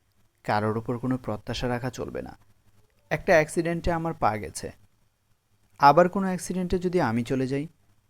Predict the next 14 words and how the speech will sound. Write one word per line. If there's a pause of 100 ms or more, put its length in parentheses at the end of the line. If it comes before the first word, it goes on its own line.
(140)
তখন
কি
করবেন? (760)
আমি
জানি
না (220)
আপনার
মন
খারাপের
কারণ, (580)
শুধু
একটা
কথা
জানি,